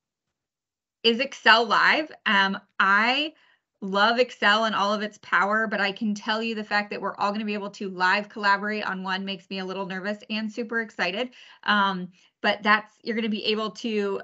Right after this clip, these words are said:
uh, share just like you would share a whiteboard. You can add and collaborate right inside of Teams. Super exciting. And this next one on fifteen, I think has been my favorite today because all of my team members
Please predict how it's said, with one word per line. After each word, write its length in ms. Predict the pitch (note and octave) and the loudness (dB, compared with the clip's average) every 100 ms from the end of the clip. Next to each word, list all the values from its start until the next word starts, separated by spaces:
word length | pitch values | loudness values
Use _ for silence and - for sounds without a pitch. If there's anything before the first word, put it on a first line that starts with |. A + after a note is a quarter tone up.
| G#3 | -2
uh, 260 | F#3+ F#3+ | 0 -2
share 580 | - - A#3 A#3 A#3+ - F#3 | -6 -4 0 2 2 -2 -6
just 220 | A3 G#3+ | -10 -4
like 200 | A3+ G#3+ | -6 -4
you 60 | |
would 140 | G#3+ F3 | -6 -4
share 240 | A3+ G3+ | -2 -2
a 40 | F3+ | 0
whiteboard. 460 | F3 - E3+ E3+ | -2 -2 -6 -6
You 80 | E3 | -8
can 220 | F3 F#3+ | -10 -6
add 320 | - F3 F3 E3+ | -2 2 0 -2
and 160 | F3+ | -8
collaborate 580 | - F3+ E3+ E3+ E3 E3 | -8 -4 -2 -2 -6 -6
right 320 | E3+ F3+ F3+ - | -8 -8 -8 -10
inside 440 | F#3+ F3 F3+ E3+ | -12 -10 -8 -8
of 120 | D3+ | -10
Teams. 400 | - - - - | -16 -16 -14 -14
Super 320 | - - - | -10 -8 -6
exciting. 500 | E3 - G3+ F3 E3+ - - - - | -10 -6 -4 -4 -6 -12 -20 -12 -2
And 160 | A#3 | 0
this 160 | C#4 C#4+ | 0 0
next 300 | C4+ C#4 - | -2 -2 0
one 160 | C4 | 0
on 240 | A3+ A#3 A3+ | 4 2 2
fifteen, 580 | A#3+ B3 - C4+ B3 G#3 | 0 0 0 0 2 2
I 100 | G#3 | 0
think 220 | A3 C#4 | 0 -4
has 140 | G4 A4+ | -4 -2
been 180 | G4+ D#4 | -2 2
my 160 | A3+ | 0
favorite 480 | A#3 G#3 G3+ A#3 - | 2 0 2 2 2
today 420 | A#3+ F#3 F#3+ F#3 | -2 0 4 4
because 300 | G3 G#3+ G#3+ | 4 2 2
all 140 | F#3 F#3+ | 4 4
of 100 | G3 | 2
my 140 | F#3+ | 0
team 240 | F#3 G3+ | 0 0
members 520 | F#3+ F#3+ G#3+ A3+ A#3 | 2 2 4 4 2